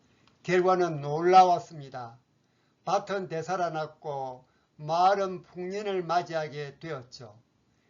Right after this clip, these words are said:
준호의 유연함과 순응의 지혜가 택내수 괴의 정신을 그대로 보여줍니다. 흐름을 거스르기보다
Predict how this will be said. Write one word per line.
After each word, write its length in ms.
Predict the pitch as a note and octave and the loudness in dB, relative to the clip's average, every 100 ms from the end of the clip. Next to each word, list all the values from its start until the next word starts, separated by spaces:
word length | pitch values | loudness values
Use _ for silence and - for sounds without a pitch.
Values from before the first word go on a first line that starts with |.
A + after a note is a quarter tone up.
| _ _ | _ _
준호의 540 | - E3 F3+ G3 G3 E3+ | -14 -8 -4 -2 -2 -6
유연함과 1000 | D#3+ F3 F#3 F#3 G3 F3+ E3+ D3+ C#3 - _ | -6 -4 0 2 0 0 0 0 -2 -10 _
순응의 760 | - - F#3 F#3+ G#3 G#3+ F#3+ | -20 -12 -10 -8 -8 -8 -8
지혜가 640 | - D#3 D3+ C#3+ C3+ A#2+ A#2+ _ _ _ _ | -12 -10 -8 -6 -6 -8 -12 _ _ _ _
택내수 580 | - G3+ G#3 G3+ G#3 F3+ | -10 -4 0 0 0 -2
괴의 580 | C3 F#3+ F#3+ F3+ E3+ D3+ | 4 4 8 6 6 0
정신을 600 | - F3 F3 F#3 F3+ E3 | -6 -6 -4 -2 -2 -2
그대로 600 | - D3 G3+ F#3+ E3+ C3+ | -8 -4 -2 -2 -2 -4
보여줍니다. 840 | - C#3+ D3+ C3 B2+ A#2+ A#2 G2+ A#2+ _ _ _ _ _ _ _ _ _ | -6 -8 -6 -8 -10 -12 -12 -16 -20 _ _ _ _ _ _ _ _ _
흐름을 600 | - F3+ G3+ G#3 G#3 F#3+ | -4 2 2 4 2 2
거스르기보다 1080 | - D3+ F#3 G3 F#3+ F3+ D#3+ D#3+ D3 C3+ - | -2 -4 -2 -2 0 0 2 4 4 4 -2